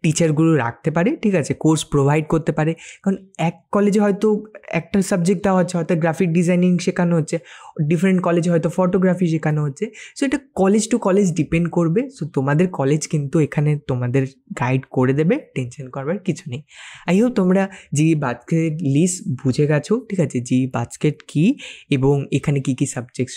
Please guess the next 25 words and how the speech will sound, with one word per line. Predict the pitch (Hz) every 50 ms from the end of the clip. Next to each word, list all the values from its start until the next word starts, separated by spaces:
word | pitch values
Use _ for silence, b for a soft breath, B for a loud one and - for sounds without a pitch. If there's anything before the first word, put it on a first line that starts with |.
| -
রয়েছে, | - 123 123 - - 131 131 - 143
I | 143 151
hope | 165 156 -
ক্লিয়ার | - 165 165 160 160
করতে | 170 156 160 165 156
পেরেছি। | 170 170 180 175 - 240 277 285 B B B B B B B B B -
So | 208 202 - - - 151
আজকের | 151 - - - 240 233
ভিডিওটি | 240 233 220 247 214 160
এখানেই | 143 180 180 190 202 180 208
শেষ | 196 185 - -
করছি। | 190 180 - - 240 262 - - _ _ _ - 147
আর | 147 143 147 143
হ্যাঁ, | 165 185 180 - - 165
এই | 151 -
পিডিএফ | 151 147 131 151 151 - -
এর | 151 147 156
লিংক | 208 247 208 180
ডেসক্রিপশন | 151 - - 156 139 - 160 147 139 139
বক্স | 139 135 135 - 139
আর | 131 -
কমেন্ট | 131 127 131 127 127 127
বক্সে | 127 120 - 147 - -
পেয়ে | 156 185 208 226
যাবে | 220 208 240